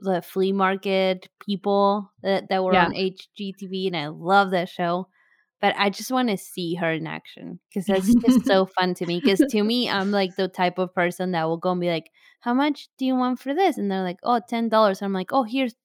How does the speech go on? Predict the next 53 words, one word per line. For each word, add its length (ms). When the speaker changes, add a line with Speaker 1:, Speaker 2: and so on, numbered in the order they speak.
Speaker 1:
twelve 460
because 420
I 180
don't, 240
I 100
feel 160
like 140
I'm 140
stealing 360
it 140
from 200
you," 120
and 120
I, 180
I 100
would 120
just 200
give 140
them 160
extra 300
money. 380
Speaker 3:
<laughs> 80
Speaker 1:
Uh, 260
so 140
I 180
need 220
someone 360
that'll, 260
there 280
to, 140
like, 280
push 260
the 120
bargain 600
and 440
get 200
the 100
better 260
Speaker 3:
Mm-hmm. 20
Speaker 1:
price 440
for 80
me. 320
Speaker 3:
Mm-hmm. 380
Speaker 1:
But, 200
um, 380
I 140
think 440
something 460
I've 160
always 420
loved 440
about 340
Beth 340